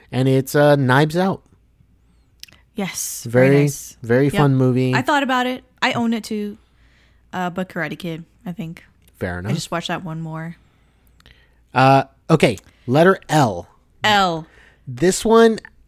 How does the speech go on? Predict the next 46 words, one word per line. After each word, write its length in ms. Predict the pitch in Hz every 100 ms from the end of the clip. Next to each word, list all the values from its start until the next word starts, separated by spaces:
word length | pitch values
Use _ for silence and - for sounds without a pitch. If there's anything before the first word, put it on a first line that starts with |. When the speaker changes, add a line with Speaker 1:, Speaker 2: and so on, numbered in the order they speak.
| -
Speaker 1:
like, 300 | 180 165 - -
I 140 | 165
knew 580 | 160 160 175 190 233 262
going 420 | 214 214 214 196
in 320 | 175 175 175 147
which 240 | 156 -
one 140 | 160
it 80 | 151
was 120 | 139
gonna 200 | - 135
be, 460 | 120 113 104 107 127 _ _ _ _ -
but 200 | 151 147
then 440 | 151 147 139 139 _ _ -
I 100 | 135
listed 400 | 135 160 - 208
out 160 | 190 190
the 120 | 170
options. 420 | 151 - 156 135
I 100 | 139
was 140 | 131
like, 280 | 143 123 - -
"Eh, 380 | 208 285 392 415 359
maybe 320 | 196 202 220
I'll 100 | 226
make 280 | 220 214 214
a 320 | 208 202 202 _ _ _ _
different 460 | - 190 208 196 -
choice 320 | 202 202 208
here," 340 | 220 214 208 - - - - _ _
but 100 | 160
I 80 | 156
didn't. 460 | 135 104 82 - - _ -
Like, 140 | 117
I 80 | 127
still 240 | - 156
settled 380 | 123 139 120 113
with 360 | 113 110 110 -
what 200 | 135 123
my 100 | 117
number 220 | 117 110
one 200 | 104 107
is. 120 | 90 -
But 160 | 147
what 200 | 180 202
was 120 | 196
yours? 460 | 151 139 - -